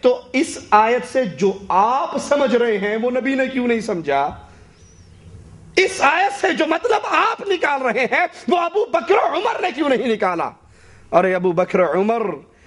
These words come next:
मेरे रब के कुरान को समझने वाले, मेरे नबी करीम सल्लल्लाहु अलैहि वसल्लम पर कुरान की आयत नाजिल हुई कि हमने अपनी नेमत को पूरा कर दिया है।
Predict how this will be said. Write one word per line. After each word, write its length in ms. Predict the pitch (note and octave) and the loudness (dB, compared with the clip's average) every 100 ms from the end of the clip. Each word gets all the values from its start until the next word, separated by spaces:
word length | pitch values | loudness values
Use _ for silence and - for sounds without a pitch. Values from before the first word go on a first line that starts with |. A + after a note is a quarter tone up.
| - - D#3 | -20 -14 0
मेरे 220 | F#3 F3 | 2 2
रब 200 | F3+ D#3+ | 0 -2
के 120 | F3+ | -4
कुरान 380 | D#3+ D#3+ F3 F3 | 0 2 2 0
को 140 | F3 | -2
समझने 400 | E3 D#3 C#3+ C3 | -4 -4 -4 -6
वाले, 280 | A2 F#2+ G#2+ - - - - - - - - | -6 -6 -8 -14 -20 -20 -20 -20 -20 -6 2
मेरे 220 | F#3+ F#3 | 4 4
नबी 280 | G3 F#3 F#3 | 2 0 -2
करीम 300 | F3 G3 F#3+ | 0 -2 -2
सल्लल्लाहु 600 | - F3+ E3+ E3+ F#3 F3 | 0 0 2 2 0 0
अलैहि 380 | D#3+ F#3+ F3+ F3 | 0 0 -2 -2
वसल्लम 480 | E3 - G3+ A3+ A#3 | -2 0 0 0 -2
पर 120 | - - _ - - - - | -4 -10 _ -20 -20 -6 2
कुरान 320 | F#3 G#3+ A3+ | 2 2 -2
की 180 | F#3+ G3 | -2 -2
आयत 400 | E3+ G#3 G#3+ F#3+ | 0 0 -2 0
नाजिल 320 | D#3+ D#3 C#3 | -2 -2 -6
हुई 220 | C3+ A2 - - - - - - - - - - - - - - - - - - - - - - - - | -6 -8 -12 -20 -20 -20 -20 -20 -20 -20 -20 -20 -20 -20 -20 -20 -18 -18 -20 -20 -20 -20 -20 -20 -2 2
कि 60 | |
हमने 720 | F#3+ G#3+ B3+ C4 B3 G3+ C3+ - - - - - - - - - - | 4 2 0 -2 -2 -4 -6 -12 -20 -20 -20 -20 -20 -20 -20 -2 2
अपनी 280 | - A#3+ | 2 2
नेमत 320 | G3+ G#3+ G3+ G3 | 2 0 -2 -4
को 80 | F#3+ | -4
पूरा 240 | F3 F3+ | 0 0
कर 200 | D#3+ D3+ | 0 -6
दिया 220 | C3+ C3+ G#2 | -10 -8 -8
है। 300 | - - | -10 -18